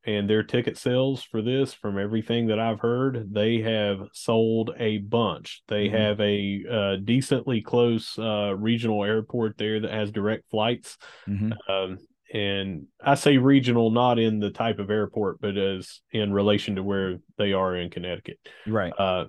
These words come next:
Speaker 1: it's not a far drive for them. Um, but they have direct flights down, and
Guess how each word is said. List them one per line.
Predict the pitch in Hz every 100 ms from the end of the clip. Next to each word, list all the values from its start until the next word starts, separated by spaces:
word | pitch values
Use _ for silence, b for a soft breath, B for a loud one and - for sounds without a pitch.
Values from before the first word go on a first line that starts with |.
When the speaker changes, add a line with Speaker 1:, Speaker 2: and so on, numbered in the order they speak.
| -
Speaker 1:
it's | 107 -
not | 110
a | 104
far | 117 107 98
drive | 104 98 92
for | -
them. | 80 87 85 _ b b _ -
Um, | 123 117 110 98 101 - _ _ _ -
but | 127 117
they | 135 151
have | 147 139 131 117 131
direct | 123 120 151 -
flights | 147 147 131
down, | 139 127 127 123 117 - -
and | 113 107 101 101 101 98